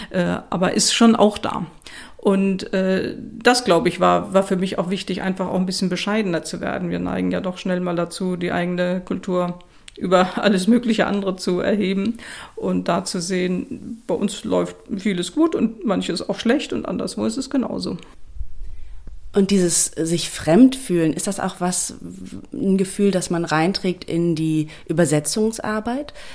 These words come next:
Speaker 2: Also, dass man erstmal sich an einen Text setzt und denkt, "Oh Gott, das ist ein riesiger Wälzer, das sind jetzt, ich weiß nicht, fünfhundert Seiten vielleicht, die ich übersetzen muss. Ich fühle mich diesem gesamten Text fremd", und dann arbeitet man sich ein?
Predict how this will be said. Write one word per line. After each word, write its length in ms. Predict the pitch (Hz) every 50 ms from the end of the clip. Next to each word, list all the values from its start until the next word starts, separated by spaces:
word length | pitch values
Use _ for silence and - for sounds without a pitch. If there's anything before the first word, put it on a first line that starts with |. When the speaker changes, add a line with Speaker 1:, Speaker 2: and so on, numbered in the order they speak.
| - -
Speaker 2:
Also, 220 | - 165 160 170
dass 140 | 165 180 -
man 180 | 190 175 175 -
erstmal 320 | - 196 - - 208 190
sich 200 | 180 180 - -
an 240 | 180 175 175 175 165 - - - - - - - - -
einen 220 | - - 180 175 175
Text 300 | - 190 202 196 - -
setzt 280 | 190 185 185 - -
und 140 | - 175 160
denkt, 280 | 170 160 160 160 - -
"Oh 120 | 170 170
Gott, 300 | - 123 123 123 - - -
das 160 | 147 - -
ist 100 | 165 -
ein 140 | - 165 160
riesiger 500 | 165 196 214 220 202 214 185 185 170 156
Wälzer, 380 | 156 151 156 156 156 - 147
das 160 | 135 147 147
sind 100 | - 151
jetzt, 200 | 143 143 139 - -
ich 80 | -
weiß 160 | - 120 - -
nicht, 120 | 139 -
fünfhundert 460 | - 214 202 - - 175 175 170 160
Seiten 320 | - 165 170 175 - 170 170
vielleicht, 480 | - 165 143 143 139 139 147 - -
die 60 | 135
ich 160 | 143 151 - 139
übersetzen 480 | 170 165 156 160 170 160 - - 160
muss. 200 | 151 147 147 - - - - - - -
Ich 140 | - - -
fühle 120 | 185 190
mich 80 | 185 185
diesem 220 | 190 185 165 175
gesamten 400 | 165 165 160 170 196 220 - 202
Text 380 | 185 - 185 180 - - - -
fremd", 440 | - - - 160 185 240 269 262 -
und 220 | - - 180 170
dann 100 | 170 160
arbeitet 460 | - - 165 180 185 196 185 190 185
man 140 | 185 175 170
sich 200 | 165 151 - -
ein? 300 | - 156 165 208 254 302